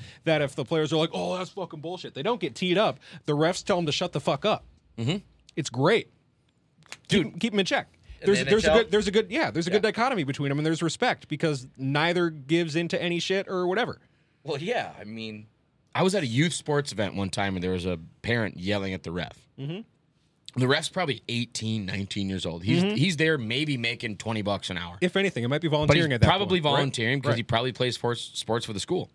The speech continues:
Speaker 1: Yes.
Speaker 2: And he said, like, twice, like, "Refs are,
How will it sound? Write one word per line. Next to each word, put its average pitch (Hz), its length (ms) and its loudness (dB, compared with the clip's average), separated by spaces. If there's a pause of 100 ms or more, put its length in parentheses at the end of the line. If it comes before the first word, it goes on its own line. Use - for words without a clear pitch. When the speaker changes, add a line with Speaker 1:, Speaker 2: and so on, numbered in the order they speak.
Speaker 1:
Yes. - 280 -4 (1160)
Speaker 2:
And 139 220 -2
he 160 120 0
said, 170 220 -4
like, - 200 -4
twice, 151 400 0
like, 95 260 -6 (440)
"Refs 151 300 2
are, 151 60 -6